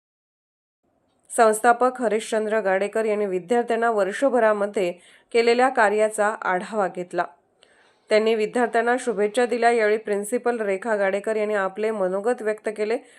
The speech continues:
मनीषा सोनवणे, सोनाली कोरडे, गौरी वाघमारे यांनीही आपले मनोगत व्यक्त केले. सर्व विद्यार्थ्यांनी वर्षभर आपल्या शिक्षकांनी कशा पद्धतीने शिकवले, याबद्दलच्या चांगल्या वाईट घटना बोलून दाखवल्या. मुंबई पोलीसमध्ये निवड झालेल्या साक्षी गणेश पलंगे हिने आपले अनुभव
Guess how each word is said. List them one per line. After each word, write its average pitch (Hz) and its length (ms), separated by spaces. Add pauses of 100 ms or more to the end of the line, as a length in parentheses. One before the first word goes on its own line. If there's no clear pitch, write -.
(180)
मनीषा 254 400
सोनवणे, 240 540
सोनाली 202 440
कोरडे, 202 420
गौरी 202 300
वाघमारे 196 520
यांनीही 190 360
आपले 220 280
मनोगत 190 440
व्यक्त 175 320
केले. 170 200 (460)
सर्व 214 240
विद्यार्थ्यांनी 233 580
वर्षभर 220 480
आपल्या 226 300
शिक्षकांनी 208 500
कशा 208 260
पद्धतीने 196 560
शिकवले, 214 440
याबद्दलच्या 190 580
चांगल्या 214 460
वाईट 214 260
घटना 190 280
बोलून 180 360
दाखवल्या. 175 400 (540)
मुंबई 233 320
पोलीसमध्ये 240 580
निवड 208 280
झालेल्या 214 380
साक्षी 208 400
गणेश 196 340
पलंगे 196 400
हिने 202 180
आपले 202 240
अनुभव 202 420